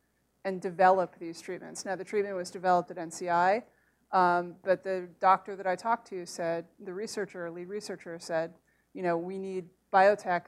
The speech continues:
'cause those guys are the people who simplify it for production in, in normal re-, in normal hospital programs." Um, the second question is,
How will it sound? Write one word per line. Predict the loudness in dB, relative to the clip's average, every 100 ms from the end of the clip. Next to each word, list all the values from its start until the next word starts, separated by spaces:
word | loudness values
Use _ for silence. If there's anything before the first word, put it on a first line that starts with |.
| _
'cause | -14 -8
those | -6 0
guys | 0 -2
are |
the | -8 -14
people | -14 -14
who | -10
simplify | -8 -8 -10 -14 -8 -6 -4
it | -6 -14
for | -20
production | -16 -6 -4 -4 -8 -14 -14
in, | -16 -20 -18 -16
in | -16 -14
normal | -10 -10 -10 -12 -14 -16
re-, | -16 -14
in | -14 -12
normal | -12 -12
hospital | -12 -12 -12 -16
programs." | -14 -16 -16 -18 -20 _ _ _ _ _ _ 0
Um, | 8 10 10 6 0 -20 _ -14 -14 -10
the | 4
second | 6 6 2
question | 2 2 0 -6 -16
is, | -16 -16 -10 -6 -6